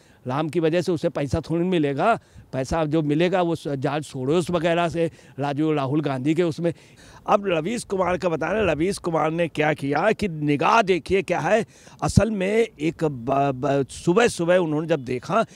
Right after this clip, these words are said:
कि पेपर में विज्ञापन है, किसका है? अ, बाहुबली इलायची का,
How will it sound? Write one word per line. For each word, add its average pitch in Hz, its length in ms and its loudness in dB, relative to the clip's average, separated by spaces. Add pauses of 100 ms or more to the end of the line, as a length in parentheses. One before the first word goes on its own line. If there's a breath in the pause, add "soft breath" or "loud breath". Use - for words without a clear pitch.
(200 loud breath)
कि 180 100 4
पेपर 170 520 2
में 180 200 0
विज्ञापन 143 680 -2
है, 151 220 -2 (380 loud breath)
किसका 175 380 0
है? 185 260 0
अ, - 60 -12 (640 soft breath)
बाहुबली 147 640 0
इलायची 135 500 -2
का, 135 360 -2